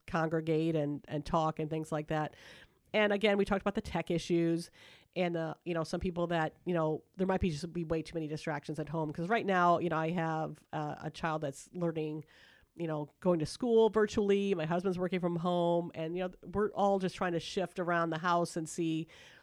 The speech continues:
what spots available s-, to take the next Zoom call sort of thing. Is it the office? Is it the kitchen? Do you have to go outside? You know, is it the,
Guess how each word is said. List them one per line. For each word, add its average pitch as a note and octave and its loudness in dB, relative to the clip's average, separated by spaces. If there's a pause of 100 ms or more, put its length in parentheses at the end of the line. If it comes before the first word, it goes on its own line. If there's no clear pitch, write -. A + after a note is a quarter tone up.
(140)
what F3+ 0
spots - 0
available F3+ 4
s-, F3 -4
to - -6
take F3 -2
the F3 -4
next E3 -4
Zoom F3 0
call D#3+ 2
sort D#3+ -4
of D3+ -4
thing. C#3+ -4
Is D3 -6
it D#3 -6
the E3 0
office? F#3 2
Is D#3+ -4
it D#3 -8
the E3+ 0
kitchen? F3+ 0
Do D#3 -2
you D#3 0
have D3+ -2
to E3 -4
go D#3+ 2
outside? F3 2
You E3 -4
know, D3 -2
is D#3+ -2
it E3 -4
the, E3+ -2